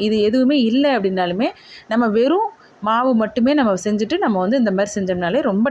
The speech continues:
டேஸ்டா வரும். இந்த நான் வந்து நல்ல ஹை, அ, இதுல நீங்க வச்சுக்கோங்க ஃப்ளேமை. அந்த அளவுக்கு வச்சதுக்கப்புறம் தான் நம்ம இதை போடணும் கேஸ் ஸ்டவ்வில்.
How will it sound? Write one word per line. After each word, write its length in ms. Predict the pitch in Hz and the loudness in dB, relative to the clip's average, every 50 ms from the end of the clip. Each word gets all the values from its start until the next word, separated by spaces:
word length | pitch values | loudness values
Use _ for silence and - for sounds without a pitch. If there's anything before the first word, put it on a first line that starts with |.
| - 196 | 0 -2
டேஸ்டா 320 | 185 190 - - - 208 175 160 | -2 -2 -2 -2 -2 -2 -2 -2
வரும். 220 | 165 185 262 339 - - - - - - - _ 285 | -2 -2 -2 -4 -4 -10 -20 -20 -20 -20 -10 _ -2
இந்த 100 | 330 349 349 262 247 | 0 2 2 2 2
நான் 220 | 233 254 302 330 302 247 | 2 2 0 2 0 0
வந்து 220 | 202 185 180 190 240 302 320 - - - - - - - 185 | 0 -2 -2 -2 -2 -2 -4 -6 -12 -20 -20 -18 -8 -4 -2
நல்ல 320 | 220 262 302 330 359 381 349 - - | 0 2 2 2 2 0 -2 -2 -4
ஹை, 180 | 247 220 240 262 285 285 277 - - - 208 | -2 0 2 2 2 2 0 -2 -2 0 0
அ, 40 | 202 196 196 190 196 185 190 | 2 2 0 0 0 0 0
இதுல 180 | 202 247 262 262 233 | 0 2 2 2 0
நீங்க 120 | 202 185 175 180 | 0 0 0 -2
வச்சுக்கோங்க 460 | 175 - 226 214 202 180 170 160 151 - - - - - - - - - - _ _ - - - - - - - - - - - - - - - - - - - - - - - | -2 -4 -4 -2 -2 -2 -2 -4 -6 -8 -10 -16 -20 -20 -20 -20 -20 -20 -20 _ _ -20 -20 -20 -20 -20 -20 -20 -20 -20 -20 -20 -20 -20 -20 -20 -20 -20 -20 -20 -20 -20 -10 -6
ஃப்ளேமை. 420 | - 233 214 208 196 180 175 214 311 392 - - - - - - - - | -4 -2 -2 -2 -2 -2 -2 -2 -4 -4 -8 -14 -20 -20 -16 -10 -6 -2
அந்த 160 | 240 269 294 302 277 | 0 0 2 2 2
அளவுக்கு 280 | 262 277 302 302 302 254 | 2 2 0 0 0 -2
வச்சதுக்கப்புறம் 580 | 233 220 - 247 247 233 220 196 - 208 190 202 | -2 0 -2 -2 -2 -2 -2 -2 -2 -2 -2 -2
தான் 100 | 269 294 | 0 0
நம்ம 140 | 262 226 190 180 | 0 0 0 0
இதை 80 | 185 180 180 - | -2 -2 -2 -2
போடணும் 400 | 208 208 208 202 185 175 170 170 - _ _ _ - - - - - 185 | -2 0 0 0 0 -2 -4 -6 -12 _ _ _ -20 -20 -20 -20 -10 -6
கேஸ் 200 | 180 190 196 190 | -4 -2 -2 -4
ஸ்டவ்வில். 300 | - - 185 170 160 160 | -4 -4 -2 -2 -2 -2